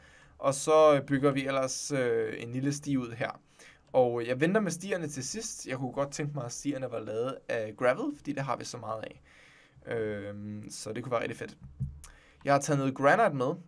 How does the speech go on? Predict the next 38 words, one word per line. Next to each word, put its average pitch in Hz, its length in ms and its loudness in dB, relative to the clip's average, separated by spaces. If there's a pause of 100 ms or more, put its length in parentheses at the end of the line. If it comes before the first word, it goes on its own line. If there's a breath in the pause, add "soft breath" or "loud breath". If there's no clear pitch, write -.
(180)
Øh, 120 400 4
måske 120 480 -10
kunne 147 140 -6
vi 139 40 0
endda 131 140 -2
bygge 165 240 -6
stierne 151 300 -6
af 120 100 -2
det, 165 180 -2
var 139 120 6
det, 113 300 -4
var 113 120 0
min, 110 280 -10
var 117 80 -2
min 123 160 -8
tanke. 131 340 -4
Så 113 460 -4
hvis 110 200 -10
vi 127 60 -8
gør 135 120 0
sådan 143 160 0
her, 131 160 -4
så 135 140 -12
kan 131 160 -8
vi, 113 320 -12 (800 soft breath)
hvad 127 120 -8
hedder 123 180 -6
det, 110 320 -6
øh, 104 180 -6
så - 140 -10
kan 139 100 -10
vi 127 60 -8
lave 113 200 -2
granite 123 480 -2
om 123 200 -4
til, - 260 -8
øh, 104 540 -6 (1400)
bum, 233 240 -10